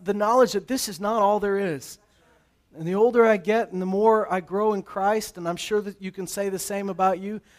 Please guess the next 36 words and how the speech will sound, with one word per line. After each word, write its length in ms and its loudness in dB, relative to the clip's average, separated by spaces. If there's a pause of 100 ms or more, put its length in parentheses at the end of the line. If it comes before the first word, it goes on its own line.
(160)
the 100 -6
more 220 4
I 120 -2
realize 420 4
this 100 -6
is 140 -4
all 160 2
going 260 0
away. 400 0 (600)
This 160 0
is 120 -2
all 240 4
very, 360 4
very 320 0
temporary. 680 -8 (1080)
And, 340 -4
um, 360 2 (1000)
it's 240 4
an 100 2
important 520 2
realization. 720 0 (800)
And 100 -2
I 80 4
want 280 0
to 80 -16
tell 140 0
you 160 -2
very 280 0
clearly 380 2
that 280 -4
I 140 6
believe 500 -2
the 80 -6
Word 240 -4
of 140 -10
God, 320 -2